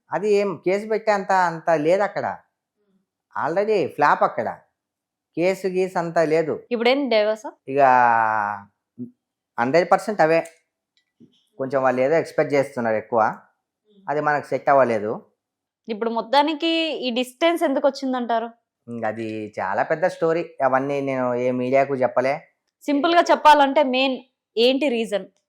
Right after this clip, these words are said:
Speaker 1: చాలా పెద్ద రీజన్ ఉంది అది.
Speaker 2: అంటే మీ గోల్స్ కి అడ్డొస్తున్నారనా?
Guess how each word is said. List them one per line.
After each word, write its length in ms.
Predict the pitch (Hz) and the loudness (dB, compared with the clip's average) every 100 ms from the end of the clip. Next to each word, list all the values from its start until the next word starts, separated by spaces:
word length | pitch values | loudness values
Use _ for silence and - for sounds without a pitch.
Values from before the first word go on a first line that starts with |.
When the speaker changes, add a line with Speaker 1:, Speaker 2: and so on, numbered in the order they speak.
| _ - | _ -4
Speaker 1:
చాలా 180 | 139 175 | 2 4
పెద్ద 220 | 185 170 | 4 4
రీజన్ 340 | 165 156 151 131 | 4 4 2 0
ఉంది 180 | 110 | -2
అది. 120 | 90 82 - | -6 -10 -8
Speaker 2:
అంటే 160 | 220 240 | -2 0
మీ 160 | 240 | 0
గోల్స్ 380 | 208 220 240 240 | 0 2 2 0
కి 80 | 226 | -2
అడ్డొస్తున్నారనా? 840 | 190 214 220 214 196 180 180 247 | 0 -2 -6 -12 -14 -14 -14 -18